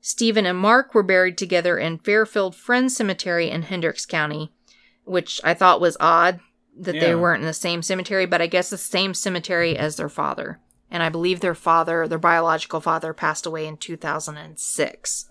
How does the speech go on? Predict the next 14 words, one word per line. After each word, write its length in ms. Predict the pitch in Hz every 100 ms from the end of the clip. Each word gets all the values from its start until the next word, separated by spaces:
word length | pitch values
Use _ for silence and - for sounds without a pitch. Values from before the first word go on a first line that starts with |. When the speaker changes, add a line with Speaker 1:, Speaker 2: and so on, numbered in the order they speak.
| -
Speaker 2:
Oh. 300 | 110 98 - _ _ _ _ _ _ -
Speaker 1:
And 520 | 180 180 180 175 170 _ _ _ _ -
that 420 | 175 220 - 190
was 380 | 208 220 208 -
the 140 | 202
really 520 | 185 190 202 214 208
emotionally 680 | 196 196 196 196 - 208 202
difficult 680 | 202 - - 202 202 190 _
to 180 | - 190
research 480 | 180 175 180 175 -
case 300 | 180 180 -
of 360 | 190 175 170
Stephen 400 | - - 175 180 180
Judy. 400 | 262 277 147